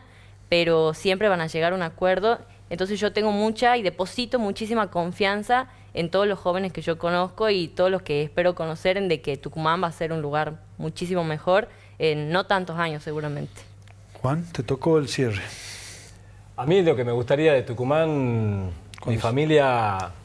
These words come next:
Speaker 3: históricamente, mi familia fueron los fundadores de San Miguel. Me
Speaker 2: Mm.
Speaker 3: gustaría que Tucumán vuelva a ser un faro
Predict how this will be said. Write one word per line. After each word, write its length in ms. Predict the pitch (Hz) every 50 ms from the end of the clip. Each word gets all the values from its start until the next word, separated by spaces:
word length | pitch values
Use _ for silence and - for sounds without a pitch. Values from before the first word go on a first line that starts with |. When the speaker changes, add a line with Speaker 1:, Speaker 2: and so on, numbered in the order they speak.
| - - -
Speaker 3:
históricamente, 760 | 113 104 - - 131 135 131 123 117 113 120 131 139 131 123
mi 60 | 98
familia 260 | 95 107 123 123 113
fueron 220 | - 127 120 120 107
los 80 | 92
fundadores 380 | - 107 104 113 117 120 107 98
de 40 | -
San 100 | 104 110
Miguel. 260 | 117 127 131 139 143 - - - - - - - - - - - - - - -
Me 80 | 92
Speaker 2:
Mm. 20 | -
Speaker 3:
gustaría 300 | - - 131 147 143 123
que 960 | 135 123 117 113 110 110 107 104 104 104 101 98 95 95 95 95 95 95 98 110 - - - - -
Tucumán 340 | 127 117 131 147 160 165 156
vuelva 200 | 165 160 156 143
a 20 |
ser 200 | - - 139 135
un 100 | 135 120
faro 560 | - - - - 135 139 139 143 147 160 160